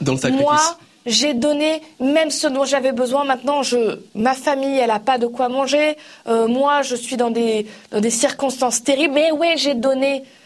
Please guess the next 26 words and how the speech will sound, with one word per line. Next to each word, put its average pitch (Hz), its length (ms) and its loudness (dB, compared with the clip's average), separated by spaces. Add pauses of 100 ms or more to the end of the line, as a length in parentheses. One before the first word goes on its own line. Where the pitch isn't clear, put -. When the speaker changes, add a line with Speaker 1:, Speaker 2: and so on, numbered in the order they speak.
(120)
Speaker 2:
J'ai 240 160 2
des 320 140 0
problèmes. 330 600 0
Je - 140 0
devrais 262 320 0
aller 311 160 2
voir 262 180 -2
quelqu'un 277 360 -2
pour 262 100 -4
me 240 100 0
faire 247 240 -4
soigner, 262 460 0
pour 254 160 -2
me 220 60 -8
faire 247 100 0
accompagner. 247 540 0 (260)
Mais 269 80 0
non, 294 140 0
non, 302 180 0
moi, 277 160 -2
je 262 140 -4
ne 254 60 -2
m'occupe 254 300 -4
pas 262 140 0
de 240 80 0
moi. 262 340 2